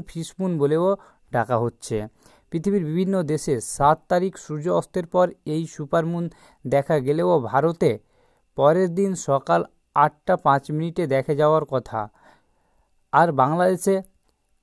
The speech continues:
পরের দিন আটটা পঁয়ত্রিশ মিনিটে দেখা যাওয়ার কথা। কিন্তু তখন যেহেতু ভারতের ও বাংলাদেশের আকাশে সূর্য থাকবে,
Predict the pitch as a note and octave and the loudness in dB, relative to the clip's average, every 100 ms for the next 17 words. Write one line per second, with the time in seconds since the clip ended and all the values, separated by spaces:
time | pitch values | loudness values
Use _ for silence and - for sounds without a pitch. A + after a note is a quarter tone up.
0 | _ _ D3+ E3 F3+ D#3+ G3 F#3 B3+ _ | _ _ 2 4 2 2 0 0 -10 _
1 | _ _ _ _ _ _ _ _ _ _ | _ _ _ _ _ _ _ _ _ _
2 | _ _ _ _ _ - C#3 C#3+ _ F3+ | _ _ _ _ _ 0 0 0 _ 2
3 | F3 - _ _ _ _ _ _ D#3 F3 | 2 0 _ _ _ _ _ _ -6 -4
4 | A3 - F3 E3 C#3+ C3 C3 C#3 C3+ B2+ | -4 -4 -2 -2 2 2 2 0 0 0
5 | B2+ C#3 F3 F3 - - A#3+ A3+ C3+ - | -2 -4 -2 -4 -4 0 2 2 -2 -6
6 | _ _ _ _ _ _ _ _ C#3+ C#3+ | _ _ _ _ _ _ _ _ 0 0
7 | F#3+ G3 F3+ E3+ F3 E3+ D#3+ B2+ C#3 E3 | 2 0 0 0 0 -2 -2 0 0 0
8 | F#3 F3 - _ - D3 C3 C3 D#3 E3 | -2 -2 -4 _ -4 0 2 0 0 0
9 | D3+ D#3 C#3 A#2+ - C3+ D3+ C3 - C#3+ | 0 0 0 -2 -4 -2 -2 -2 -6 -10
10 | C3+ F3 E3 C#3 B2 | -6 -6 -2 -2 -2